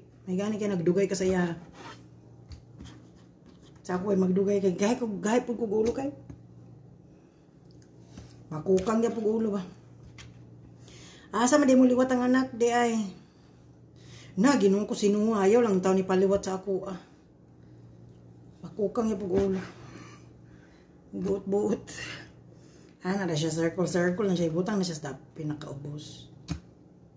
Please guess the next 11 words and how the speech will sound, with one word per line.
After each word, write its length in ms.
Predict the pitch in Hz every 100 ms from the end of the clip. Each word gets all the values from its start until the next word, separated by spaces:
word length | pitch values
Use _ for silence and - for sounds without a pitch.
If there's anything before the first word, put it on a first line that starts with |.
| - - - - - - - - - - - - - - -
Uy, 460 | 156 175 247 160 - - -
five. 400 | 202 294 381 175 - - - - - - - - - - _ - - - - - - - - - - -
Five 320 | 156 180 180 -
four 240 | 190 180
corner, 480 | - 190 233 262 285
ah. 200 | 302 226 147 - - -
Okay. 300 | - 240 247 - - - - - - - 208
Atong 320 | 196 226 233
ikuha 280 | - 240 233
ng 120 | 226 220
uban. 200 | 202